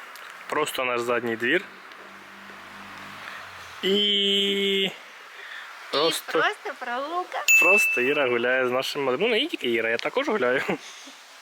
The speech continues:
Speaker 1: Перша наша прогулка.
Speaker 2: Да.
Speaker 1: Ти довольна?
Speaker 2: Да.
Speaker 1: А він?
Speaker 2: Да.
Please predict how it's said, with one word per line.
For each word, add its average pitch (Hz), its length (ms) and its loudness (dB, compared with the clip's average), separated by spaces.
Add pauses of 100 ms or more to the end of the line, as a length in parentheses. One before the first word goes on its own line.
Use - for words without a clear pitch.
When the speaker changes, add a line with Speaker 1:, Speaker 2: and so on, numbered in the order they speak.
(800)
Speaker 1:
Перша 151 320 0
наша 139 200 0
прогулка. 123 400 -2 (420)
Speaker 2:
Да. 220 120 -10 (840)
Speaker 1:
Ти 139 100 -2
довольна? 135 380 2 (460)
Speaker 2:
Да. 233 320 -2 (340)
Speaker 1:
А 135 100 2
він? 143 200 2 (840)
Speaker 2:
Да. 269 720 4